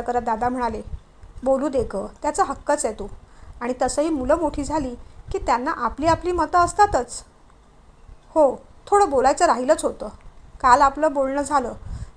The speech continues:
त्यानंतर मी खूप विचार केला रे. तेव्हा असं वाटलं की सगळ्यांचा, घरातल्यांचा विचार करता करता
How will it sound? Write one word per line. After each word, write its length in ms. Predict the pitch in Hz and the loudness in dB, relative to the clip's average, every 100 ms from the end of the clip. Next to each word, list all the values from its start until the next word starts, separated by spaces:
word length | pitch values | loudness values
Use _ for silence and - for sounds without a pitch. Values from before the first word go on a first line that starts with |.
| - | 2
त्यानंतर 480 | 330 392 349 262 302 | 4 4 2 -2 -2
मी 120 | 349 | -2
खूप 240 | 349 359 | -6 -8
विचार 280 | 262 - 254 | -6 0 0
केला 260 | 294 254 214 | 2 -2 0
रे. 140 | 262 - - - - - - | -2 -6 -18 -20 -20 -16 -2
तेव्हा 260 | 277 277 277 | 0 4 2
असं 200 | 269 269 | 2 2
वाटलं 360 | 320 330 247 254 - - - | 2 0 -4 -6 -12 -16 -4
की 100 | 392 | -2
सगळ्यांचा, 680 | - 233 240 262 269 262 220 226 - - | 0 0 2 0 0 0 0 -2 -12 -12
घरातल्यांचा 640 | 254 294 381 349 294 277 330 | 0 4 4 4 2 2 0
विचार 360 | 277 214 277 | 0 2 2
करता 360 | 302 233 233 240 | 2 -4 0 0
करता 380 | 254 285 240 | 0 -4 -4